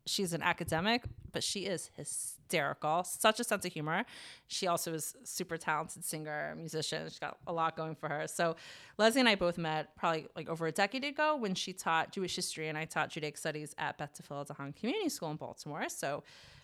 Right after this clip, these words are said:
we're colleagues. I remember once she told me that someone who you worked with in the past is still considered your colleague. You don't need to say we're former colleagues. We actually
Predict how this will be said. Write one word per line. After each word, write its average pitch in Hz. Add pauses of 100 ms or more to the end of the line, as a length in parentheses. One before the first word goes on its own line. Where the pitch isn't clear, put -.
(160)
we're 180
colleagues. 170
I 185
remember 190
once 185
she -
told 170
me 156
that 147 (640)
someone 262
who 226
you 180
worked 170
with 175
in 170
the 160
past 180
is 175
still -
considered 165
your 151
colleague. -
You 196
don't 214
need 247
to 240
say 190
we're 165
former 156
colleagues. -
We -
actually 427